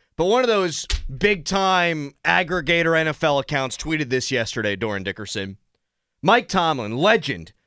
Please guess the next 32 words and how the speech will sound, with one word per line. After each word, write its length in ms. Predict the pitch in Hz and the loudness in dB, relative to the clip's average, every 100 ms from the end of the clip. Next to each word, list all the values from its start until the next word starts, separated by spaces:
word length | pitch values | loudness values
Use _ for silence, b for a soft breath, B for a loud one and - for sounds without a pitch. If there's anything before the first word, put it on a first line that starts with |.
| _ - | _ -2
I 120 | 185 | 2
don't 200 | 226 240 | 2 0
think 220 | 180 214 190 | 0 -2 0
it's 140 | 175 | -2
being 260 | 185 185 160 | -2 -2 -2
talked 380 | 185 175 170 | 0 2 2
about 200 | 165 165 | 2 2
enough. 320 | 151 147 147 - | 2 0 -2 0
Mike 220 | 151 151 | -2 0
Tomlin 380 | 165 151 151 131 | 0 0 0 -2
brought 260 | 143 143 | 0 0
this 400 | 113 113 185 208 - | -2 0 0 0 -6
Steelers 520 | - 185 175 160 147 | -6 -2 0 -2 -2
team 340 | - 147 143 | -4 -2 -4
to 100 | 127 | -6
the 100 | 123 | -8
playoffs 500 | 113 - 156 135 127 | -6 -2 0 2 0
with 120 | - 123 | -2 -6
a 60 | |
ten 260 | 117 156 180 | -2 -2 0
and 120 | 185 | -2
seven 300 | - 165 156 | -2 -2 0
record, 400 | 139 135 135 131 | -2 -2 -4 -4
with 160 | 117 113 | -4 -4
his 160 | 117 | -6
quarterbacks 500 | - 160 156 143 139 | -6 -4 0 -2 -2
being 240 | - 131 120 | -4 -2 -2
Mitch 200 | 147 - | -6 -4
Trubisky 440 | 156 135 - 139 | -4 -2 -2 -4
and 80 | 123 | -2
Mason 300 | 123 120 123 | -2 -4 -6
Rudolph, 420 | 117 107 104 104 | -4 -2 -2 -4